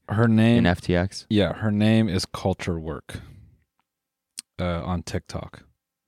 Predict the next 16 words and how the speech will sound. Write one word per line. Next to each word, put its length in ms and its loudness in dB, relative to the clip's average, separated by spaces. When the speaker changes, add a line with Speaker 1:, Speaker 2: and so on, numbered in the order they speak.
Speaker 1:
Um, 320 -4
sh-, 220 -12
and 360 2
she 80 -12
kinda, 180 2
like, 160 2
comes 220 0
up 60 0
on 60 4
my 120 2
feed 260 0
every 160 2
now 160 2
and 100 2
then. 140 2
Just, 300 -6